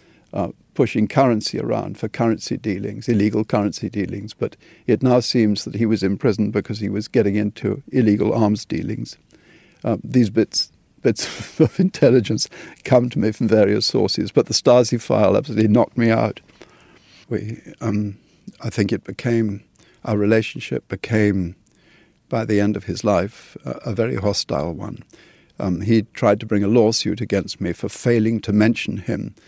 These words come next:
in a B B C <laughs> documentary, <laughs> failing to give him credit for putting me through these excruciatingly painful private schools that I hated.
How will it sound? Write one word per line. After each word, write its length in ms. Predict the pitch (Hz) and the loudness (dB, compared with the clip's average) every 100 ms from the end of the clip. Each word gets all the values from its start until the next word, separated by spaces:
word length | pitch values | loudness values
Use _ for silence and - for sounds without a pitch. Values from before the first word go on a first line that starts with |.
| _ _ | _ _
in 180 | - 107 | -4 0
a 120 | 107 | 0
B 200 | 107 117 | 2 2
B 160 | 110 110 | 2 2
C 280 | - - 110 | 2 2 0
<laughs> 20 | |
documentary, 960 | 113 143 - - 127 131 - 294 - - - - | 2 0 2 2 4 2 0 -8 -8 -14 -18 -18
<laughs> 0 | - - 131 - - - 143 - - - | -12 -10 -10 -12 -12 -2 0 -2 -8 -20
failing 460 | - 127 131 127 117 | 0 4 6 4 4
to 100 | 123 | 4
give 160 | 117 | 4
him 180 | 104 107 | 2 0
credit 380 | - 123 110 - | 4 4 4 -2
for 140 | 127 | -4
putting 320 | - 110 104 | 0 0 2
me 100 | 107 | 2
through 320 | 104 - 117 104 | 2 4 4 4
these 280 | 104 - - - | 2 0 -2 0
excruciatingly 1120 | 123 - - - 131 - 104 107 - 107 110 | 0 -2 0 4 4 2 0 0 0 2 0
painful 540 | - 117 117 110 98 | 2 0 0 0 -4
private 460 | 92 123 117 104 - | 0 0 2 0 -4
schools 520 | - 127 110 110 - | -2 2 2 0 -10
that 120 | - | -6
I 120 | 104 113 | -4 -2
hated. 520 | 80 110 - 104 | 0 0 -2 -6